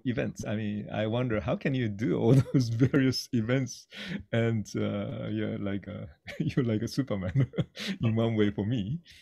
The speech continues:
but, uh, I can o-, only do <laughs> certain things, you know,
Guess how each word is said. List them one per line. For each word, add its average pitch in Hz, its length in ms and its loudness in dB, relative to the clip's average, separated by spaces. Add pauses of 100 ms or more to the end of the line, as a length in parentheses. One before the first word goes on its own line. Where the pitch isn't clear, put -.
(200)
but, 95 460 -8
uh, 92 320 -4
I 107 120 -2
can 107 160 -2
o-, 107 240 2 (100)
only 127 280 6
do 113 340 2 (120)
<laughs> 156 100 -4
certain 120 420 0
things, 113 480 -4
you 104 140 -4
know, 98 200 -8